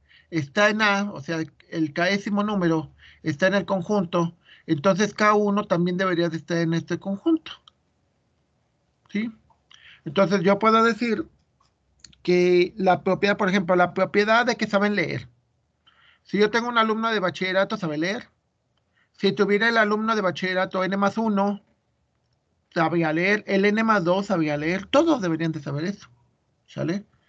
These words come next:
Entonces es algo que puedo inducir, inducción completa, principio de buen orden.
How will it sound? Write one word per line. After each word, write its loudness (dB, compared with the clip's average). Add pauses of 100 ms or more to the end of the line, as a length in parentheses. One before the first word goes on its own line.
(340)
Entonces 0
es 0
algo 2
que 0
puedo -2
inducir, -4 (760)
inducción 2
completa, 0
principio 0
de 2
buen 2
orden. 0